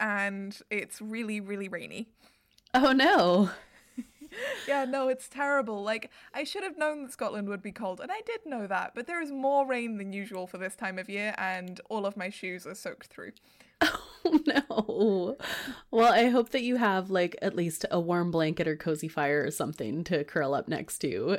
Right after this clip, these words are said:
Speaker 2: and warm up a little bit later. <laughs>
Speaker 1: Fortunately, I am staying with a friend of mine, uh, Maddie Sell from the Prequilla Papers, and she has a cat. Uh, so, you know,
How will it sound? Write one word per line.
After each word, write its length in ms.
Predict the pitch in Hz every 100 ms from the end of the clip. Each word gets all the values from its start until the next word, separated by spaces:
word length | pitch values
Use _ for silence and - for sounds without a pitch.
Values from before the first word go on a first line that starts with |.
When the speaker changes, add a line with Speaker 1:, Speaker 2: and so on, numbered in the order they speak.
| -
Speaker 2:
and 240 | 165 156
warm 220 | 147 143
up 180 | - -
a 40 | 165
little 240 | 131 143
bit 160 | - 107
later. 460 | 95 - 294 339 - - - _
<laughs> 400 | _ - 240 226
Speaker 1:
Fortunately, 760 | 277 262 - 262 233 220 208
I 140 | - 202
am 160 | 208
staying 480 | 202 220 208 202 196 -
with 380 | 214 190 190 -
a 460 | 196 190 185 - 208
friend 260 | 233 208
of 140 | 202 196
mine, 340 | 185 185 180 -
uh, 180 | 196 190
Maddie 260 | 208 202 202
Sell 200 | 220 196
from 180 | 202 196
the 200 | 196 190 _
Prequilla 400 | 202 214 202 202
Papers, 400 | 202 190 214 214 -
and 160 | 202
she 160 | - 233
has 160 | 247
a 60 | -
cat. 520 | - - 285 - - _ - -
Uh, 260 | 208 196 196
so, 300 | - 208 208 294
you 80 | 339
know, 240 | 349